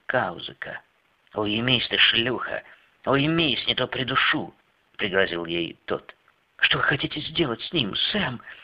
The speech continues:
визжала женщина. "Не твое дело, старуха!" "Нет, мое, мое, ты сказал, что ему грозит опасность, и я поверила тебе, поверила тебе, лживая ты скотина!" "Ну да, так оно и было. А теперь ему тут хорошо и удобно.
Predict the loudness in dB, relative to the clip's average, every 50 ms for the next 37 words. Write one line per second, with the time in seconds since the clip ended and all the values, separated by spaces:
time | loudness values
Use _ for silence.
0 | -12 -6 -2 0 2 4 4 4 4 2 2 0 0 0 2 2 0 0 0 -4
1 | -12 -14 _ _ -8 2 4 4 4 6 4 4 4 4 2 2 2 2 2 4
2 | 4 4 2 0 -2 -6 0 2 2 4 4 2 0 -2 -2 -2 -2 -4 -4 -6
3 | _ _ _ _ _ _ _ -6 -4 -4 -2 -2 -2 0 0 0 0 2 2 2
4 | 4 4 4 4 4 2 0 -2 -8 -6 -2 0 0 2 2 2 2 2 0 0
5 | 2 2 2 4 4 2 2 2 2 2 2 2 2 2 2 0 2 2 0 0
6 | 0 0 2 4 4 4 2 -2 -4 -6 -2 0 2 2 4 4 2 2 4 2
7 | 2 2 0 0 -2 -2 -2 -2 -2 -2 -4 -4 -8 -10 -10 0 2 2 4 4
8 | 4 4 4 4 4 2 0 0 0 0 0 2 2 2 2 2 2 2 2 0
9 | 0 -2 -2 -2 -2 0 2 0 0 0 -2 -4 -6 -6 -12 -20 -20 -20 -20 -20
10 | -20 _ -12 -8 -6 -6 -4 -2 2 2 2 4 6 6 6 6 4 2 -2 -6
11 | -8 -10 -10 -10 0 4 4 4 6 6 4 4 4 2 2 0 2 2 2 2
12 | 2 2 0 0 -2 -6 -10 -16 _ _ _ 4 6 6 8 6 4 2 0 2
13 | 2 2 2 2 0 0 0 -2 -2 -2 -2 -2 -2 -2 2 4 4 4 6 4
14 | 2 2 2 0 0 -2 -2 -2 -2 -2 -4 -6 -8 -10 -10 -10